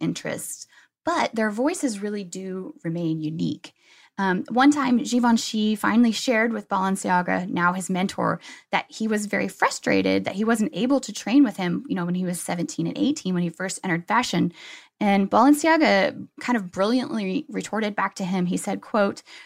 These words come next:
"There would have been no point. Your good taste is innate, and the hard part is just developing it."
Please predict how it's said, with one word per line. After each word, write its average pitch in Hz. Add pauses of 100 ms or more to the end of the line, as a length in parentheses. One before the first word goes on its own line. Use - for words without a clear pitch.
"There 233
would 247
have 254
been 240
no 220
point. 285 (400)
Your 262
good 254
taste 208 (120)
is 180 (220)
innate, 226 (160)
and 196
the 185
hard 262
part -
is -
just -
developing -
it." -